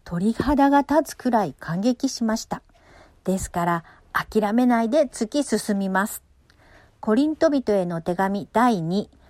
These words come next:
八章十一節。「ですから、今それをしとげなさい。喜んでしようと思ったのですから、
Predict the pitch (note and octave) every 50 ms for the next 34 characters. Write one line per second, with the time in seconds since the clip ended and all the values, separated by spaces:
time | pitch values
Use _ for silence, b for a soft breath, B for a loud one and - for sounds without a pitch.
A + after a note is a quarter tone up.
0 | b b b - - B3 D3+ - - - - - D#3 C#3+ C3+ C3+ C#3 - G3+ A#3
1 | A#3+ A#3+ F4+ - C#4 D4 - - - A3 G3 - - - - _ _ _ _ _
2 | b b b b b b b _ - C#4+ F4 E4+ - - - A#3 G3+ F3+ D#3+ -
3 | - _ _ _ _ - C4+ B3+ A3 - - _ - - - G3 G3 G3+ G3+ A3
4 | C4 C4+ - - _ _ b b b b - - - - G#3+ G#3 A3 G#3+ G#3+ G#3
5 | G#3 - A3 A3 G#3 - - _ b b b b b b b - - A#3+ A#3 A3+
6 | C4+ C#4+ - F#4 F#4+ F#4+ D#4+ C4 A#3+ A3 - - A#3+ B3+ C#4+ C#4 B3+ - - -
7 | - A3+ A3 B3+ E4+ - - D4 C4+ A3+ G3 F3 G3 A#3 B3+ - - - F#3+ F3+
8 | E3+